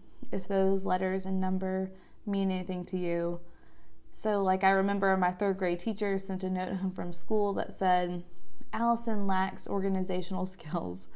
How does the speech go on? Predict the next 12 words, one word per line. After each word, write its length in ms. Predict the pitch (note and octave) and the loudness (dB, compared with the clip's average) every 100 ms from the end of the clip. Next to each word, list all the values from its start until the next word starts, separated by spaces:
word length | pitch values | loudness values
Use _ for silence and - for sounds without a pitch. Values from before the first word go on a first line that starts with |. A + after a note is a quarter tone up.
| - - - - | -8 -10 -12 -6
She 140 | - | -2
doesn't 320 | G#3+ B3+ C#4 | 0 0 0
stay 160 | C4 A#3+ | -2 -2
on 120 | A3 | -2
task, 520 | A3 G3+ F#3+ G3 - - - - - | 0 0 2 0 -2 -6 -4 -2 -2
and 140 | F#3 | -2
she 120 | F#3+ F#3+ | -2 0
talks 280 | G3 F#3 | 0 0
too 140 | - F#3+ | -2 -2
much 220 | F#3 - | -2 -6
in 100 | F#3+ | -6
class." 480 | - - - - | -2 -2 -4 -12